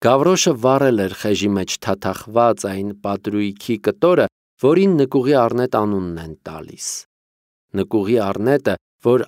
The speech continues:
ավելի ծուխ էր արձակում, քան թե լույս, անորոշակի տեսանելի էր դարձնում փղի ներքնակողմը։ Գավրոշի երկու հյուրերը նայեցին իրենց շուրջը և զգացին մի բան,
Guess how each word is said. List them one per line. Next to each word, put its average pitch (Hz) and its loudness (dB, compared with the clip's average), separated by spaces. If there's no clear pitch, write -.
ավելի 120 2
ծուխ 95 -10
էր 95 -10
արձակում, 90 -6
քան 92 -10
թե 85 -10
լույս, 127 -2
անորոշակի 101 -2
տեսանելի 98 -6
էր 95 -10
դարձնում 82 -14
փղի 82 -14
ներքնակողմը։ 85 -20
Գավրոշի 165 2
երկու 170 2
հյուրերը 127 2
նայեցին 113 -2
իրենց 107 -4
շուրջը 190 -2
և 180 2
զգացին 127 -2
մի 104 -4
բան, 170 2